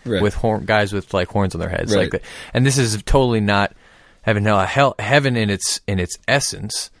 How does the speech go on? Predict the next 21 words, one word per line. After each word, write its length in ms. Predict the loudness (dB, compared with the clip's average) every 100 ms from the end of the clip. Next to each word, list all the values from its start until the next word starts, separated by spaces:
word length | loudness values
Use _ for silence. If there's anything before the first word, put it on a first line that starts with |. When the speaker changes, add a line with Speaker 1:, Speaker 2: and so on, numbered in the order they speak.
| _ _ -2
Speaker 2:
uh, 40 |
at 160 | 0 2
least 180 | 0 0
from 120 | 0
what 100 | 2
we 80 | 2
know 80 | 0
from 200 | -2 -4
what 180 | -6
Christ 300 | 0 0 0
says, 320 | -4 -6 -8 -8
is 100 | -2
that, 180 | -2 0
you 120 | 0
know, 80 | 0
he, 120 | 2
when 120 | 0
he 60 | 0
says 240 | -2 -2
in 120 | -2 -2
John, 360 | 0 0 -2